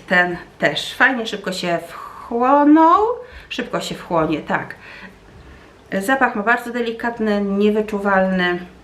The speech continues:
mm, a ręce bardzo fajnie nawilżone. Świetnie. Dobrze. E, Attraction trzydziesteczka. Klasyczne. Mm, mamy tutaj też tusz Lash Genius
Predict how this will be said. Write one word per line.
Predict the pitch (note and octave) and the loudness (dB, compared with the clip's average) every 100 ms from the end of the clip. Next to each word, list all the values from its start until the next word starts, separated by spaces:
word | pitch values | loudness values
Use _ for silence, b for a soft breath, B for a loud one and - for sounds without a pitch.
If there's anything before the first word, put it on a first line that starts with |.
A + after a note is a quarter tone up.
| - - - - | -20 -20 -14 -6
mm, | E3+ E3 D3+ - - | -2 0 -2 -2 -2
a | C4 | 0
ręce | F#3 E3+ - F3+ E3+ E3+ - - | -2 -4 -4 -2 0 -4 -14 -2
bardzo | G#3 G3 F3 | -2 -2 -2
fajnie | E3+ D#3 D#3+ C#3+ F3 | -2 0 0 -2 -2
nawilżone. | E3+ E3 D#3+ E3 D3 C3+ - | -2 -2 -2 -2 -2 -4 -8
Świetnie. | - - C3 - - - - - B B B B B - | -6 -4 -4 -6 -8 -10 -12 -16 B B B B B -8
Dobrze. | G3 C#3+ - - - | -4 -4 -4 -6 -2
E, | G#3+ A3 G#3+ G#3+ G#3 - | 2 4 4 2 0 -2
Attraction | - F4 C#4+ B3 - F#3+ F3 E3+ - | -2 2 2 0 -2 -6 -4 -6 -8
trzydziesteczka. | - B3 C#4+ D4 F#4 F4 - D#4+ D4+ D4+ - - - - - - - | -6 -2 0 0 0 -2 0 2 4 2 -2 -8 -8 -10 -16 -20 -6
Klasyczne. | - C4 - C#4+ - A#3+ G#3+ A3 - B B B B B - - | -2 -2 -2 0 2 4 2 2 -6 B B B B B -12 -8
Mm, | - G#3+ G#3+ G3+ G3+ G#3 | -2 2 4 2 0 -2
mamy | F#3+ F3 | 0 -2
tutaj | E3+ D3+ E3 | -4 -8 -8
też | F3+ E3+ - - - | -8 -8 -8 -12 0
tusz | D#4 D#4 - - | 2 2 -2 -6
Lash | A#3+ A#3+ A#3 - G#3 | 0 2 2 -4 -2
Genius | A#3 A3+ B3+ G4 G#4+ - | 0 2 2 0 -2 -10